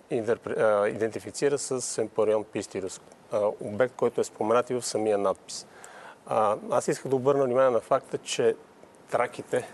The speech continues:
или тракийците в този документ са споменати като траки, т.е. с сумарен, а, термин, а, което само по себе си буди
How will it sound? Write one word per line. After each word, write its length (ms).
или 260
тракийците 720
в 180
този 260
документ 520
са 100
споменати 680
като 480
траки, 380
т.е. 160
с 340
сумарен, 640
а, 360
термин, 500
а, 220
което 420
само 280
по 120
себе 320
си 260
буди 540